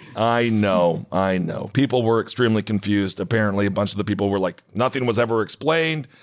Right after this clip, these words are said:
They told us we, i-, if we smoked weed, it wouldn't be a problem," so on and so forth. Please, God, somebody in the Biden administration, just legalize weed. However,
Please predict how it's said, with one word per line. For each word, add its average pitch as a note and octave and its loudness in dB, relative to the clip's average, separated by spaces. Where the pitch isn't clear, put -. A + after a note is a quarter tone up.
They B2 2
told C#3 2
us B2 0
we, B2 -2
i-, A#2+ -2
if A#2+ -2
we A#2+ -2
smoked B2 0
weed, C3+ 2
it A#2+ 2
wouldn't C3 0
be B2 0
a A#2 2
problem," C#3 2
so C#3+ 2
on A#2 2
and G2+ 2
so G#2+ 2
forth. F#2 0
Please, F3 2
God, G#2 2
somebody A#2 0
in A#2 2
the A2+ 2
Biden A2 2
administration, F#2+ -2
just G2+ -2
legalize C3 2
weed. A2+ 0
However, A2+ 0